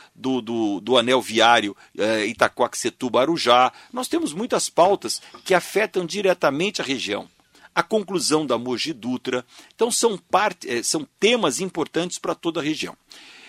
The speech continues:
Mas por que que eu digo que é um momento único? Porque há muitos anos nós não víamos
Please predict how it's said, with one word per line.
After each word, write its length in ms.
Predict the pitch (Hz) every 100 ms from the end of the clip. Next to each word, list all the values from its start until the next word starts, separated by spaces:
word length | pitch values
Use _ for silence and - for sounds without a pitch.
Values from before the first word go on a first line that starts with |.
| -
Mas 180 | 285
por 120 | - 349
que 80 |
que 80 | 311
eu 80 | 392
digo 240 | 151 170
que 80 | 151
é 40 | 147
um 40 |
momento 460 | 139 127 123 110 101
único? 340 | 90 82 - _ - _
Porque 240 | 196 - 285
há 60 |
muitos 640 | 240 208 294 349 151 110 117
anos 420 | 185 120 - -
nós 320 | 127 156 185 156
não 200 | 233 175
víamos 640 | 107 208 208 107 -